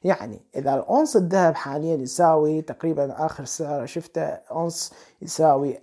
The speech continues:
ألف وأربعمية وخمسين تقريبا أو ألف وخمسمية، إذا بالوقت الحالي يساوي أونص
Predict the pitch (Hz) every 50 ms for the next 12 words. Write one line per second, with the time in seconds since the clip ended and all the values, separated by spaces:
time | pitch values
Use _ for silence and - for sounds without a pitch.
0 | - - 147 151 160 - - 143 123 110 113 160 110 107 135 165 160 139 - -
1 | - 110 101 - - - 143 143 131 - - - - - 117 143 165 151 143 127
2 | 131 - 120 113 107 - - 151 147 - - - - 117 104 - - - 151 147
3 | 143 135 113 - - _ _ _ _ _ _ _ _ _ _ _ _ _ _ _
4 | _ _ _ _ _ - 156 156 170 151 156 170 233 - - - 190 151 - -
5 | 196 233 269 254 220 180 151 147 - - 185 190 180 165 147 131 - 165 156 156
6 | 151 -